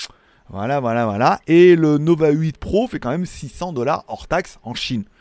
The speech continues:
Ils ont converti les yuan en, en, en, en dollars et tout.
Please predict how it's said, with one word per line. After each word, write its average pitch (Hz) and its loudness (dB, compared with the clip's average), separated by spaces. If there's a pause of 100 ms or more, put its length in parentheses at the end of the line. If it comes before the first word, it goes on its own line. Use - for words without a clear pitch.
(240)
Ils - -14
ont 101 -10
converti 107 -10
les 110 -4
yuan 143 4
en, 110 -4 (260)
en, 110 -8
en, 110 0
en 113 -6
dollars 120 2
et 113 -10
tout. 214 -8